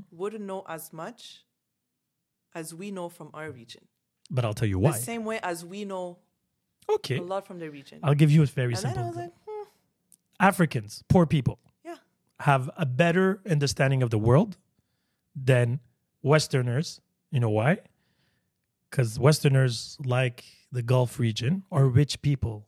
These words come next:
Speaker 2: They have rich people problems. They don't care about the rest. There's them
Speaker 1: Yeah.
Speaker 2: and whatever fuss there is there.
Speaker 1: So I have this, uh, my partner is from there.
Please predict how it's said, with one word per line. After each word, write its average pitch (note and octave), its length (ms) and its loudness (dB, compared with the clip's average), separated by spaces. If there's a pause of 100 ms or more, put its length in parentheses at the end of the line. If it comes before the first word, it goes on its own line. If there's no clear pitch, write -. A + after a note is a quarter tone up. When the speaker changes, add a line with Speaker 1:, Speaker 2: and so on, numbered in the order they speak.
(120)
Speaker 2:
They B2+ 100 2
have A#2+ 220 2
rich A#2+ 320 0
people - 260 -2
problems. - 600 -8 (360)
They C#3+ 100 -6
don't D3 200 0
care C#3 140 -2
about A2 240 -6
the C3 80 -14
rest. - 420 -18 (160)
There's A2 260 -2
them B2+ 220 2 (840)
Speaker 1:
Yeah. B2+ 80 0
Speaker 2:
and A#2 220 -2
whatever A#2+ 400 -4
fuss - 280 -6
there G#2+ 200 -6
is G2+ 200 -12
there. - 280 -16 (380)
Speaker 1:
So G3 300 -10
I F#3 100 -8
have G3 280 -12
this, E3+ 260 -12
uh, D#3 540 -10 (760)
my F3 120 -8
partner G#3 420 -12
is F3 180 -12
from D#3+ 160 -14
there. D3 240 -12